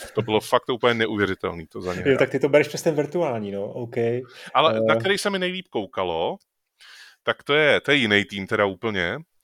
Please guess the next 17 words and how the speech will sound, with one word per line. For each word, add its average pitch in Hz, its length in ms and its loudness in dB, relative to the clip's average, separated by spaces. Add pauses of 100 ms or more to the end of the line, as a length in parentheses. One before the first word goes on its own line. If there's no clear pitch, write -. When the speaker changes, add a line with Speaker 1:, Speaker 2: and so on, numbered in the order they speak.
(500)
Speaker 1:
To 110 120 0
je, 143 520 4 (140)
eh, 110 600 4 (1300)
Španělsko, 131 920 -2
nebo 131 240 0 (180)
ne 156 120 0
Španělsko, - 540 -4
Slovinsko 151 840 2 (260)
na 120 140 0
Euro 139 240 0
dva 165 140 0
tisíce, 120 540 -4 (880)
za 113 160 -2
který 143 260 -8
hrál 160 180 2
Zlatko 143 400 0
Zahovič, 139 640 0